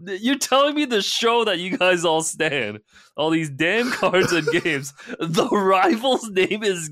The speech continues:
Speaker 1: Gary Oak? Like, I'm,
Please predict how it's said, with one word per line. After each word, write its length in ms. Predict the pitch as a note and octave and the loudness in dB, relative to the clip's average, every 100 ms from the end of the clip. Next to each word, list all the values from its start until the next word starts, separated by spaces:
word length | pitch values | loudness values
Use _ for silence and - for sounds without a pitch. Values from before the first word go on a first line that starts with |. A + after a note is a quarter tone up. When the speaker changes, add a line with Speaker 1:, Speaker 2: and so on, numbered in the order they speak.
| D3+ D3 | -14 -8
Speaker 1:
Gary 680 | D3+ F3+ G3 G#3+ G#3+ G#3 - _ | -2 2 2 2 2 -2 -8 _
Oak? 480 | D3+ D3 G3+ - - - _ _ _ _ _ _ _ _ - - - - - | 0 2 2 0 -8 -16 _ _ _ _ _ _ _ _ -20 -20 -18 -20 -4
Like, 440 | G3 - B3+ - _ - | -2 -2 -6 -10 _ -6
I'm, 220 | E3+ | -4